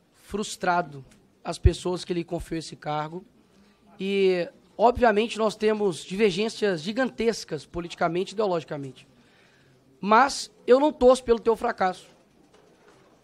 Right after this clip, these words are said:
Afinal de contas, o teu fracasso significa, ou deveria significar, o sucesso do crime organizado, o sucesso da milícia,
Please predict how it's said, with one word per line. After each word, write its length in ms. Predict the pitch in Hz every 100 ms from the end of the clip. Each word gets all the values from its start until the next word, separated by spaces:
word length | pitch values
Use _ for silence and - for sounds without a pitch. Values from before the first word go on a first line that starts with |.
| _ -
Afinal 320 | 208 220 220
de 100 | 190
contas, 460 | 196 254 247 165
o 80 | 165
teu 200 | - 247
fracasso 800 | 247 208 175 - 208 - - 143
significa, 760 | 127 220 214 214 - 208 - 135 _ - - _ _ _ -
ou 140 | 208
deveria 560 | 165 269 226 208 208 202
significar, 720 | 196 180 170 - 202 214 180 _ _ _ _ _ _
o 120 | - 247
sucesso 420 | 240 - 196 160
do 60 |
crime 180 | 175 160
organizado, 580 | 160 202 214 202 180 147 - _ _ _ _ -
o 60 | 160
sucesso 380 | 190 - 175
da 120 | 160 190
milícia, 520 | 202 190 180 180